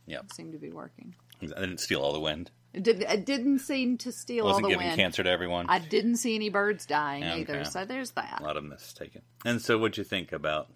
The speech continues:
Speaker 1: our exit of Joe?
Speaker 2: It was very bittersweet.
Speaker 1: Mm-hmm.
Speaker 2: They built the romance a little better, but it still fe-, felt a little quick.
Speaker 1: Yeah, <laughs> 'cause they're yelling at e-, well,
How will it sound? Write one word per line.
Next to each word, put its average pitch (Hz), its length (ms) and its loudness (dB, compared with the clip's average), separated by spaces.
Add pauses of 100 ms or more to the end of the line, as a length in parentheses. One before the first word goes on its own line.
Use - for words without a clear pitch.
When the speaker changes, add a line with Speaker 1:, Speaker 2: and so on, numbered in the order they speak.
(200)
Speaker 1:
our 80 200 -4
exit 78 320 -4
of 78 120 -8
Joe? 55 420 -8 (800)
Speaker 2:
It 226 140 8
was 190 140 0
very 202 640 4
bittersweet. - 1000 -4
Speaker 1:
Mm-hmm. 80 340 -10
Speaker 2:
They 233 100 6
built 240 560 2
the 277 80 -6
romance 202 640 2
a 175 80 0
little 330 600 2
better, 349 600 2 (380)
but 226 100 8
it 151 100 4
still 254 280 2
fe-, 269 220 0 (120)
felt 196 240 4
a 202 60 4
little 196 400 4
quick. - 460 -6
Speaker 1:
Yeah, 80 300 4 (140)
<laughs> 104 540 0
'cause 95 160 -4
they're 92 180 2
yelling 90 400 2
at 82 60 -2
e-, - 100 -6
well, 98 320 8